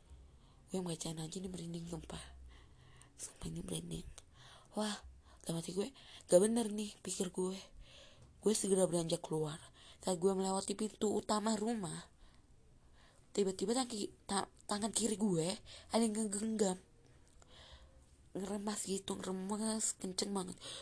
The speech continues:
Gue kaku, kesemutan hebat, pokoknya bulu kuduk gue udah gak ngerti lagi diskonnya deh. Diskonnya udahlah, percuma. Kayak apa, udahlah. Gue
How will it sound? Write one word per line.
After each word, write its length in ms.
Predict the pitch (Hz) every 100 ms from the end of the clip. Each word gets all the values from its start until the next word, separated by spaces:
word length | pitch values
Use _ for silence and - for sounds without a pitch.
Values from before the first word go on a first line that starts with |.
| -
Gue 80 | 196
kaku, 640 | 165 160 - 190 190 -
kesemutan 640 | - - 175 175 - 190 185
hebat, 400 | 175 175 180 -
pokoknya 400 | - 185 196 - - - -
bulu 160 | 185
kuduk 260 | 185 190 - -
gue 240 | 185 220
udah 240 | 220 202
gak 160 | 185 175
ngerti 160 | - 190
lagi 240 | 185 202 - - - -
diskonnya 480 | 180 - 196 196 214
deh. 180 | 214 214 - - - - - - - - - - -
Diskonnya 560 | 185 - - 185 208
udahlah, 400 | 202 190 214 202 - -
percuma. 480 | - 170 175 202 - - - - - - - - - -
Kayak 340 | - 180 180 175
apa, 160 | 190
udahlah. 380 | 180 180 190 196 - - - - - - - - - - - -
Gue 180 | 170 202